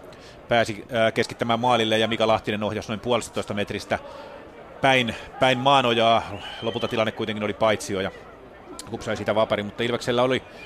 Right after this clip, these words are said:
oli muutaman minuutin hyvä aktiivinen ote ja prässäsi erittäin voimakkaasti, voimakkaasti tuolla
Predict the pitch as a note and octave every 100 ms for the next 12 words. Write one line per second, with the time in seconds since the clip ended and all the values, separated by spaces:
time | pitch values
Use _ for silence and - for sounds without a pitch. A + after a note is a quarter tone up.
0 | - D#3 D3+ D#3 D3+ C3 B2 A#2+ A#2+ A#2
1 | D3+ B2+ - B2 - A#2+ A#2 A2+ B2 A2+
2 | G#2 A#2+ A2+ G#2 A#2 A2 - G#2 A2+ A#2
3 | G#2 - F#2+ - - - - - - -
4 | - D3 D#3 C3 B2 A2 A#2 B2 A#2+